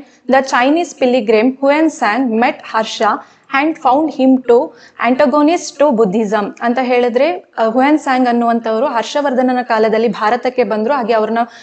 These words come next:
ಮೀಟ್ ಕೂಡ ಮಾಡಿದ್ರು. ಇವನ ಒಂದು ಪ್ರೇರಣೆಯಿಂದ ಹರ್ಷವರ್ಧನ, ಆ, ಏನು ಬೌದ್ಧ ತತ್ವವನ್ನ ವಿರೋಧಿಸಿದ್ರು ಅಂತ ಹೇಳಿ ಎರಡನೇ ಸ್ಟೇಟ್ಮೆಂಟ್ ಹೇಳ್ತಾ ಇದೆ. ಹಾಗಾದ್ರೆ ಈ ಕೆಳಗಿನ ಸ್ಟೇಟ್ಮೆಂಟ್ ಯಾವುದು ಸರಿ ಅನ್ನುವಂಥದ್ದನ್ನ ಗುರುತಿಸಬೇಕಾಗಿದೆ. ಫಸ್ಟ್ ಆಪ್ಷನ್ only one,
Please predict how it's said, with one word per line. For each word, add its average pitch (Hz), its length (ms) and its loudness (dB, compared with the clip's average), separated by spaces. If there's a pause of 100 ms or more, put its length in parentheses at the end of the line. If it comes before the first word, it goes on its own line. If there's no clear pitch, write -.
(160)
ಮೀಟ್ 277 220 2
ಕೂಡ 294 220 2
ಮಾಡಿದ್ರು. 233 520 0
ಇವನ 302 340 0
ಒಂದು 302 360 2
ಪ್ರೇರಣೆಯಿಂದ 269 760 2 (380)
ಹರ್ಷವರ್ಧನ, 269 720 0 (320)
ಆ, 240 60 4
ಏನು 247 160 2
ಬೌದ್ಧ 240 280 4
ತತ್ವವನ್ನ 262 520 -2
ವಿರೋಧಿಸಿದ್ರು 247 640 2
ಅಂತ 233 180 0
ಹೇಳಿ 233 260 0
ಎರಡನೇ 226 380 0
ಸ್ಟೇಟ್ಮೆಂಟ್ 233 460 -2
ಹೇಳ್ತಾ 208 300 -6
ಇದೆ. 220 460 -8
ಹಾಗಾದ್ರೆ 320 500 2
ಈ 320 40 -2
ಕೆಳಗಿನ 320 360 0
ಸ್ಟೇಟ್ಮೆಂಟ್ 277 540 0
ಯಾವುದು 247 320 2
ಸರಿ 240 240 -2
ಅನ್ನುವಂಥದ್ದನ್ನ 233 560 0
ಗುರುತಿಸಬೇಕಾಗಿದೆ. 208 1200 -4
ಫಸ್ಟ್ 330 340 0
ಆಪ್ಷನ್ 247 480 -2 (240)
only 285 340 2
one, 226 380 -2